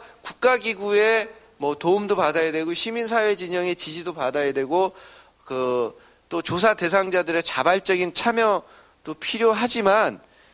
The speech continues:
그런 것들이 없는 최악의 상황에서도 특조위는 돌파할 수 있어야 된다. 그래서 저는 이게 특조위 활동의 완결성이라고 보고요. 먼저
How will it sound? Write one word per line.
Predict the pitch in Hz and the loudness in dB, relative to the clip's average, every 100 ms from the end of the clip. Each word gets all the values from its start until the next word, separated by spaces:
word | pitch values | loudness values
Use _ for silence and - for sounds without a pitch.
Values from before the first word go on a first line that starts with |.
| _ _ _ _ - | _ _ _ _ -8
그런 | - 220 262 262 | 2 4 4 2
것들이 | 254 254 226 226 | 0 0 -2 2
없는 | 139 170 208 226 - | 2 0 -2 -4 0
최악의 | - 285 294 294 285 262 | 0 4 6 4 4 0
상황에서도 | - 233 233 202 165 156 196 180 110 - - _ | 0 2 2 2 0 2 4 2 0 -8 -20 _
특조위는 | - 240 - 233 214 208 220 | -16 -12 -2 0 2 0 -2
돌파할 | 214 165 - 196 185 | -2 -6 0 0 0
수 | - | -2
있어야 | 123 - 139 | -4 0 0
된다. | 123 107 101 104 110 85 _ _ | 0 0 0 2 0 -4 _ _
그래서 | - 139 | -10 -8
저는 | 151 147 156 147 | -4 -4 -4 -8
이게 | 139 165 170 - - - - - - _ - | -6 -6 -6 -16 -20 -20 -20 -18 -18 _ -20
특조위 | - 208 202 | -8 0 4
활동의 | 208 196 - 185 175 | 4 2 -2 -2 2
완결성이라고 | 117 143 170 180 - 151 127 110 - 120 107 107 104 - _ _ _ _ _ - _ _ | 0 0 0 0 2 2 2 -2 -10 -6 -6 -4 -8 -8 _ _ _ _ _ -20 _ _
보고요. | - 107 123 143 95 - _ - | -18 -12 -8 -6 -6 -12 _ -6
먼저 | 147 170 208 190 - | -4 2 2 2 0